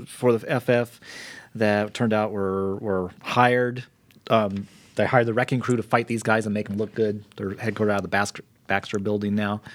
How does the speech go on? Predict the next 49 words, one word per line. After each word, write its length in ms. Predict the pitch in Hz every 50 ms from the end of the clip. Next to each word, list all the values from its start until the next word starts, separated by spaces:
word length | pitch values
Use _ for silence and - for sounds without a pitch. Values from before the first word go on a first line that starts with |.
| - - - - - - - _ _ _ _ _ _ _
It 80 | - 160
was 120 | 208 226
a 40 | 247
fun 200 | 208 - 247 220
issue. 200 | 226 214 - -
You 60 | 113
got 140 | 101 123 135
to 60 | -
see 120 | - - 139
the 120 | 135 127
F 160 | 131 139 127
F 140 | 127 127 127 131
in 80 | 120
action 320 | 117 110 113 - - - 113
again, 220 | 104 110 113 113
back 240 | 104 104 104 101 120
on 80 | 113
Earth, 380 | 104 98 101 104 101 - - -
not 200 | 110 104 101 -
fighting 200 | - 107 104 98
the 80 | 107 101
Cosmic 360 | - 104 104 101 - 110 98
Menace, 340 | 101 98 98 95 95 - -
just, 360 | - 92 92 - - - - _ _ _ - -
you 60 | 85
know, 80 | 87
back 300 | 87 - 92 92 101 - 113
on 100 | 110 107
Earth, 400 | 107 110 113 117 113 - - - - - - - - - - - - - - - _ - - -
kinda 200 | - 113 113 117
reconnecting. 840 | 110 117 123 117 - 120 123 117 117 - - 123 117 117 120 120 113 113 - - - _ - - -
Um, 440 | 113 107 107 104 104 101 101 104 101 - _ _ _ _ -
the 60 | -
cool 180 | - - 147 151
thing 180 | - 151 139 135
is 140 | 135 127 123
when 100 | 131 120
they 80 | 117 113
show 360 | 104 - - 160 147 135 127
up 320 | 139 139 131 123 - - - - _ -
and 340 | 113 113 110 107 107 104
there's 240 | 104 107 107 104 101
these 200 | - 107 101 101
replacements, 640 | 110 101 - - 127 135 123 - - 110 104 - -
Johnny's 460 | - - 101 110 113 117 117 117 107
pissed 280 | - - 117 107 - -
off 200 | 107 104 104 -
about 280 | 101 98 101 101 104 104
it, 120 | 104 -